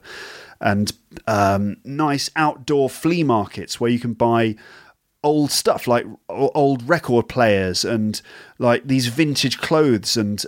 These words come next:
they have, um, outdoor, uh, food markets where you can buy, like,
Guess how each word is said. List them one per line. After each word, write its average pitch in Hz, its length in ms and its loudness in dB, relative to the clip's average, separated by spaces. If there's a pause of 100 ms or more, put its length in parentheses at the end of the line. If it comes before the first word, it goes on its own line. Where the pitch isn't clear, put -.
(220)
they 123 120 2
have, 117 280 -2 (380)
um, 113 360 0
outdoor, 131 640 2 (180)
uh, 110 100 -6
food 202 380 2
markets - 540 -2
where 135 120 2
you 135 120 4
can 123 160 -4
buy, 131 340 0
like, 117 220 -2